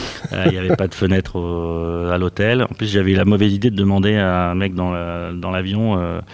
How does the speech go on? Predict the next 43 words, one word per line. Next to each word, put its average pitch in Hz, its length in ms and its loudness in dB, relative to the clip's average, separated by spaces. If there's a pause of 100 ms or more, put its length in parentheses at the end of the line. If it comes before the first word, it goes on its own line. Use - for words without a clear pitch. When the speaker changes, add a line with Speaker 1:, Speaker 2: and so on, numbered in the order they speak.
(380)
Speaker 2:
euh, 76 300 -8
qui - 80 -4
était, 107 280 0
euh, 82 280 0
j'aurais 87 200 -2
dû 90 80 -4
me 92 80 2
méfier, 92 320 0
qui - 40 0
avait 87 120 2
pas 101 100 -2
de - 60 -4
chaussures, 117 420 -4
qui - 80 -18
était - 160 -6
habillé, 87 420 0
euh, 80 540 -6
en 82 140 -6
bouddhiste 90 480 -6
et, 82 100 -4
euh, 80 320 -6 (500)
qui - 60 -4
était, - 160 -8
c'était - 240 -6
un 95 140 4
ancien, 113 340 2
euh, 90 1080 -2
élève 98 460 -2
ingénieur 92 640 0
de 87 320 -4
Centrale 101 460 -2
qui - 80 -4
avait 87 140 0
tout 113 100 -6
quitté 120 300 -2
et 113 40 0
qui - 100 -6
était 90 100 0
devenu 90 340 2
moine 95 320 6
dans 87 140 -2
une 87 120 0
grotte. 90 280 -2